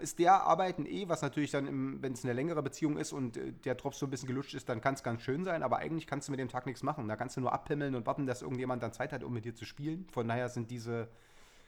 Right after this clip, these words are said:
oder du, dein Freundeskreis setzt sich zu neunzig Prozent aus Freiberuflern zusammen, dann könntest du es wahrscheinlich auch sinnlos, äh, sinnvoll nutzen, aber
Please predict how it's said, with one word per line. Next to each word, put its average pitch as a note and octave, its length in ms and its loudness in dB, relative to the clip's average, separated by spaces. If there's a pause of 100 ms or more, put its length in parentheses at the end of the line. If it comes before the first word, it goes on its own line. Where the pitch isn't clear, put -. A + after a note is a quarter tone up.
(260)
oder D#3 160 10
du, D3+ 160 8
dein C#3+ 280 6
Freundeskreis C#3+ 540 2
setzt - 200 -2
sich C3+ 140 -2
zu - 100 -2
neunzig B2+ 240 -2
Prozent B2+ 200 -4
aus - 160 -6
Freiberuflern D#3+ 640 0
zusammen, C3+ 340 2
dann C#3 220 0
könntest C3+ 360 -6
du - 40 -16
es - 120 -12
wahrscheinlich A#2+ 320 -2
auch C#3 120 -6
sinnlos, C3+ 540 -6
äh, B2+ 180 2
sinnvoll C3 320 0
nutzen, C#3 300 -4
aber G#2 380 0